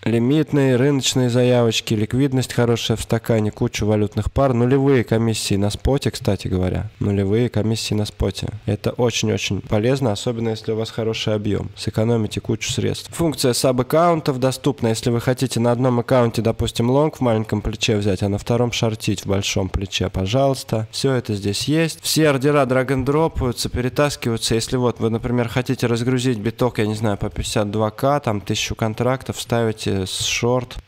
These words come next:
и вот он появился, можете вот так его на графике прям перетаскивать пониже, повыше, можете, понимаете, плавная разгрузка, плавная догрузка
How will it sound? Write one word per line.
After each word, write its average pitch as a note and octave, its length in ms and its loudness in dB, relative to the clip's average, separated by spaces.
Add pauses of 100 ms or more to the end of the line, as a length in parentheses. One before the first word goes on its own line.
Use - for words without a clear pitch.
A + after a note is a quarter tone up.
и A2 100 0
вот A2+ 260 0
он G#2 140 -2
появился, A2+ 480 0
можете G#2+ 460 0
вот A2 140 -2
так A2+ 220 -2
его G#2 120 0
на G#2+ 180 0
графике A2 400 -2
прям F#2+ 280 -4
перетаскивать G#2 840 -2
пониже, G#2 720 -2
повыше, G2+ 800 -2 (160)
можете, G#2 640 -2
понимаете, G#2+ 600 -2
плавная A#2 420 2
разгрузка, B2 600 0
плавная A2 460 0
догрузка A2 640 -2